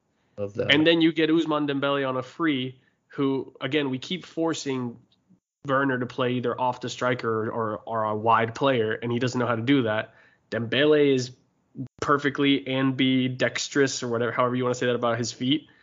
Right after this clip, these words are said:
Speaker 2: So he could play on both sides. He can take on players one-on-one, and Tuchel knows how to deploy him. So if you're not bringing him to be the star boy and he's on a free, I'm okay with it.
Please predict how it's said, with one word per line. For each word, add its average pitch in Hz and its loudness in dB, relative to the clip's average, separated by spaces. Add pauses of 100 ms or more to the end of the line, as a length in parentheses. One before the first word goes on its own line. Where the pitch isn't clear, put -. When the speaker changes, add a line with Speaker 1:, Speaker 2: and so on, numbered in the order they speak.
(280)
Speaker 2:
So - -4
he 123 2
could 135 2
play 135 2
on 123 4
both 127 2
sides. 117 -2 (340)
He 147 0
can 147 0
take 143 -2
on 135 0
players 127 -2
one-on-one, 117 -2 (920)
and 120 0
Tuchel 131 0
knows 123 0
how 123 0
to 117 0
deploy 120 2
him. 127 2
So 120 -2 (360)
if 151 2
you're 151 6
not 170 0
bringing 170 4
him 156 4
to 147 4
be 143 2
the 143 0
star 131 2
boy 131 0
and 123 0
he's 127 0
on 120 0
a 117 -4
free, 131 0
I'm 120 2
okay 117 -2
with 139 -2
it. 156 0